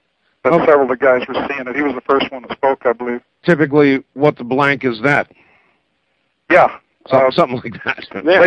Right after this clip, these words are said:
Speaker 1: they, they started trying to guess what it was. It ranged everything from a fire, a forest fire to an airplane crash hung up in the trees.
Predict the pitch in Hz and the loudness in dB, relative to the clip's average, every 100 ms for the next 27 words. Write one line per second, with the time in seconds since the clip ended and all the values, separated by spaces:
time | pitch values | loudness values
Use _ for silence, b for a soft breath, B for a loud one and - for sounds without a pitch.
0 | 180 - - - - 190 - 190 165 147 | 2 -4 -8 -4 2 2 4 2 2 2
1 | 160 180 - 143 131 131 156 131 117 120 | 2 2 0 -2 -2 0 2 2 -2 -10
2 | - 147 147 143 151 147 - 151 139 147 | -6 -6 -6 -6 -4 -4 -4 -6 -6 -10
3 | 123 - 147 151 - 123 - 160 151 - | -6 2 4 4 2 -2 2 2 2 2
4 | 147 143 143 - 147 135 143 147 156 139 | 2 2 2 -2 -6 -2 0 0 -4 -8
5 | 131 139 135 135 - 143 143 135 - 123 | -4 0 2 0 -2 -6 -4 -6 -6 -12
6 | - 131 135 | -6 -4 -4